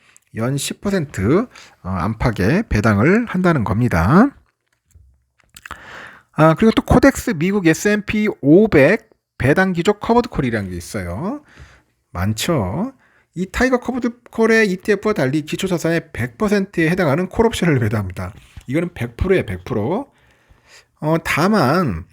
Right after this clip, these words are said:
이 콜옵션 형태를 오티엠으로 해서 주가 상승에 따른 자본 차익도, 어, 일정 부분 취한다고 하네요.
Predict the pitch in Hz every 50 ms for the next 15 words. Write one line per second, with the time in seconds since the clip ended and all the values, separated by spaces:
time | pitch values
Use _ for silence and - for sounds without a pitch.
0 | _ _ _ _ _ _ _ - 170 175 175 - - 240 240 240 - 240 226 226
1 | 226 - - 190 185 208 185 127 95 98 - 165 196 - - - - 226 220 208
2 | 196 196 190 190 190 190 202 202 202 196 185 - 214 214 - 156 127 147 202 185
3 | - - - - - 190 185 185 185 180 - 175 175 180 202 208 202 - 190 175
4 | 175 185 202 220 - - - 127 151 160 160 - - 202 190 - _ - 190 185
5 | 156 104 - - - - - - - _ _ - - 107 113 135 160 160 160 190
6 | 180 170 143 123 156 180 190 185 - - 214 208 196 170 139 110 101 101 131 156
7 | 175 156 117 87 90 127 170 214 302